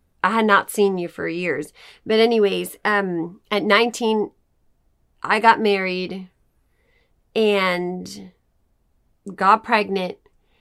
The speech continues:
And when I was eight months pregnant, I lost my husband in a tragic car accident on the day of my baby shower.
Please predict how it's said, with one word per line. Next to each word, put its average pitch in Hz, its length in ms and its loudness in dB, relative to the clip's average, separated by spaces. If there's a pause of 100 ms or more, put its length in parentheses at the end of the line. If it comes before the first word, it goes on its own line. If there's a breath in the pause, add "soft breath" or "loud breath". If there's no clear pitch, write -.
(520)
And 196 360 -2
when 190 160 -4
I 185 100 0
was 185 320 -6
eight 220 200 0
months 208 240 0
pregnant, 208 520 -2
I 170 120 2
lost 185 580 0
my 190 240 0
husband 185 500 -4
in 170 140 -4
a 165 100 -8
tragic 185 720 -4
car 185 260 2
accident 156 640 -4
on 190 160 -4
the 185 80 -6
day 180 160 -6
of - 80 -10
my 175 120 -6
baby 165 260 -8
shower. - 500 -12